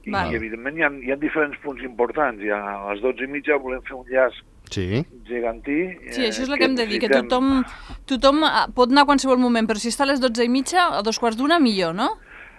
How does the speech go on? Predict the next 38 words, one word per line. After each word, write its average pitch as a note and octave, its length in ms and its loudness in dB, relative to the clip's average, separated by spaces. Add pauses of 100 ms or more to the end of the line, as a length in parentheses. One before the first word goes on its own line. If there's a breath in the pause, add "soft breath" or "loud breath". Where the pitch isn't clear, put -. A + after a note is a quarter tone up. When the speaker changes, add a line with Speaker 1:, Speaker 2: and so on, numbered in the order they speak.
(240 loud breath)
Speaker 1:
Sí, - 80 0 (220)
és, A2 140 -8 (220)
és B2 180 0
un D#3 100 -8
dels D3+ 220 4
punts C#3+ 220 -4
àl-, C#3 280 6
à-, C3 340 -4
àlgids F3 400 -10
perquè B2+ 240 -6
farem, C3 380 -8 (100)
o G#2+ 160 -10
intentarem A2+ 540 -8
almenys A2 360 -10
fer-lo, C3 360 -4
un A2+ 220 -14
llaç A#2 240 2 (280)
molt A2 160 -6
gran C3+ 220 -2 (160)
i B2 160 -18
necessitem A2 480 -8
quatre-centes B2 640 -2
persones D#3 460 -8
per B2 160 -6
poder-ho A#2+ 260 -4
tirar A#2+ 200 -2
endavant. F#2+ 360 -2 (180)
Speaker 2:
Uh, E4+ 520 -2 (320 loud breath)
aquest C4+ 260 2
llaç F#4+ 140 2
ha G#4 80 0
de F#4+ 40 2
ser E4+ 140 -4
de D4 100 4
color C4 220 4
lavanda, A#3+ 380 6
això C#4 160 -2
evidentment. G#3+ 580 -2